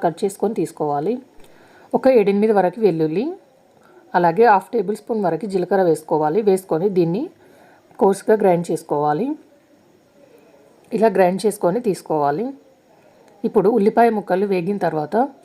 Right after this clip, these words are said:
ఇందులో మనం ముందుగా గ్రైండ్ చేసి పెట్టుకున్న పచ్చిమిర్చి పేస్ట్‌ను వేసుకొని దీంట్లోనే హాఫ్ టేబుల్ స్పూన్ వరకు పసుపు, కొంచెం కరివేపాకు వేసుకొని పచ్చిమిర్చి ఇంకా కరివేపాకు వేగే వరకు దీన్ని వేగనివ్వాలి. చూడండి,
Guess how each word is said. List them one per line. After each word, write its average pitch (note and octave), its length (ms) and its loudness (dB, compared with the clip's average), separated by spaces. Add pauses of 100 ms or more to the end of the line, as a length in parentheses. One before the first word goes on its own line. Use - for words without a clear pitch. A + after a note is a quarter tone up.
(600)
ఇందులో G3+ 320 6
మనం G#3 180 0
ముందుగా G#3 280 4
గ్రైండ్ G3 260 0
చేసి G3+ 160 -2
పెట్టుకున్న E3+ 360 -4 (100)
పచ్చిమిర్చి G3 480 -2
పేస్ట్‌ను E3+ 320 -6
వేసుకొని E3 420 -8 (560)
దీంట్లోనే G#3 500 2
హాఫ్ F#3+ 220 0
టేబుల్ F3+ 240 0
స్పూన్ G3+ 260 0
వరకు D#3+ 300 0 (360)
పసుపు, - 300 -2 (1040)
కొంచెం A3 320 2
కరివేపాకు G#3 560 0
వేసుకొని D#3+ 440 -4 (960)
పచ్చిమిర్చి A#3+ 480 -2
ఇంకా A3 260 0
కరివేపాకు F#3 640 0
వేగే F#3 300 0
వరకు D#3+ 300 -2 (140)
దీన్ని G3 240 -2
వేగనివ్వాలి. E3+ 640 -2 (1500)
చూడండి, G3 380 2